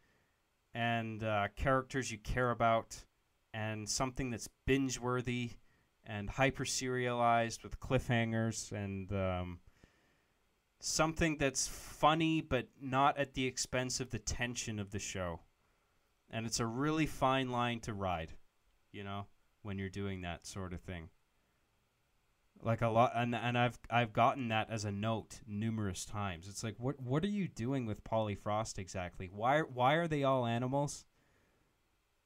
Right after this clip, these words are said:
Like, I can picture this just as humans, and I feel like it would just, I would take it in the same way. So why even make them as animals in the first place?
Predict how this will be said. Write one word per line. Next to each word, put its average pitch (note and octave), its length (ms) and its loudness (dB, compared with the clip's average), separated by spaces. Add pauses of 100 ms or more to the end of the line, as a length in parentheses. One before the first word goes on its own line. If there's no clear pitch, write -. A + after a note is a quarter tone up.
(120)
Like, B2+ 240 4
I C3 140 4
can C#3 220 0
picture D#3+ 360 2
this D3+ 220 -2
just - 260 -2
as A#2+ 160 0
humans, A#2+ 560 -2
and A2 80 -4
I G#2+ 100 -2
feel A#2+ 220 -2
like A2+ 220 2
it A#2 60 -2
would G#2+ 160 -4
just, A2+ 180 -2 (1200)
I A2+ 140 0
would A#2 200 2
take A2+ 280 0
it A2+ 80 -4
in A2 140 -2
the G#2+ 60 0
same G#2+ 380 0
way. G2+ 260 -2
So - 200 -2
why G#2+ 260 4
even A2 320 -2
make G#2 220 -4
them G#2 160 -2
as F#2+ 120 -4
animals G2+ 460 -2
in G2 60 -4
the F#2 80 -4
first A2 360 -4
place? - 380 -10